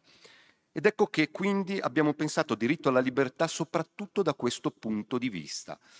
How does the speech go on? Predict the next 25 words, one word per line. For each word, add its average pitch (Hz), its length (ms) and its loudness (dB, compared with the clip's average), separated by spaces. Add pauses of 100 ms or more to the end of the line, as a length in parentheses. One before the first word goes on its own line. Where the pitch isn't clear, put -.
(120)
Quindi 185 320 0
mancano 151 480 4
un 127 140 0
po' 190 240 4
alcuni 110 400 -4
nomi 117 260 -4
di 87 80 -10
filosofi 98 480 -8
che 90 140 -10
qualcuno 151 340 -8
si - 140 -12
aspetterebbe 98 600 -10
di 82 140 -12
trovare, 123 460 -2
che - 80 -8
abbiamo 98 260 -4
invitato 95 460 -4
negli 90 200 -6
altri 92 300 -8
anni. 98 320 -6
Penso 92 300 -10
a - 20 -8
un 82 80 -12
caro 107 220 -2
amico 104 420 -4